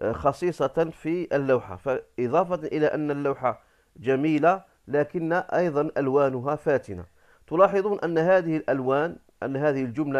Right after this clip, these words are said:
ألوانها فاتنة تدقق لنا في الصفة التي قبلها. إذن هنا لا بد أنكم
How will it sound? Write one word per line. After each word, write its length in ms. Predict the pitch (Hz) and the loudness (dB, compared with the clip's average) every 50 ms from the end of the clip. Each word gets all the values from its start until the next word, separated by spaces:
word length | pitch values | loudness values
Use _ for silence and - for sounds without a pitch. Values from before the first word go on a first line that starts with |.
| 127 - | 0 0
ألوانها 500 | 120 123 127 143 139 131 127 123 123 120 | -2 0 2 2 2 0 0 0 -2 -2
فاتنة 540 | 117 - 127 120 117 127 127 143 165 180 180 - _ _ _ _ _ _ _ _ _ _ _ _ _ _ _ _ _ _ _ _ _ _ _ - | -2 -2 -4 -4 -4 -4 -4 -4 -4 -4 -4 -8 _ _ _ _ _ _ _ _ _ _ _ _ _ _ _ _ _ _ _ _ _ _ _ -4
تدقق 920 | 160 151 147 151 151 - - _ - - 190 185 - - 226 240 240 214 - _ - | -2 2 6 4 4 4 2 _ 0 2 2 2 2 2 2 2 2 -2 -6 _ -2
لنا 600 | 139 147 170 170 170 170 175 185 190 202 214 - - | 2 4 4 4 4 4 2 2 2 0 0 -4 -8
في 320 | - - 185 185 196 - - - | -10 -6 -4 -4 -4 -4 -4 -4
الصفة 480 | 156 - - - 208 196 170 180 180 | -6 -6 -4 -2 -2 0 2 2 2
التي 480 | 185 - - 160 165 156 165 165 - 190 | 2 2 0 0 0 0 0 0 0 -2
قبلها. 480 | 190 - 165 131 117 110 107 101 101 - _ _ _ _ _ _ _ _ _ _ _ _ - _ - | 0 2 2 0 0 -2 -6 -8 -10 -16 _ _ _ _ _ _ _ _ _ _ _ _ -16 _ -6
إذن 400 | 120 113 139 165 196 220 247 269 _ _ _ _ _ _ _ _ - | -2 2 4 4 2 2 -4 -12 _ _ _ _ _ _ _ _ -8
هنا 420 | 127 147 175 180 156 143 147 147 110 | -2 0 0 2 4 4 4 4 2
لا 140 | 131 143 147 | 2 2 2
بد 240 | 151 165 175 143 151 | 2 0 0 0 0
أنكم 640 | 147 - 156 165 147 135 131 - 156 175 190 - | 0 0 0 -2 -2 -2 -2 -2 -4 -6 -6 -8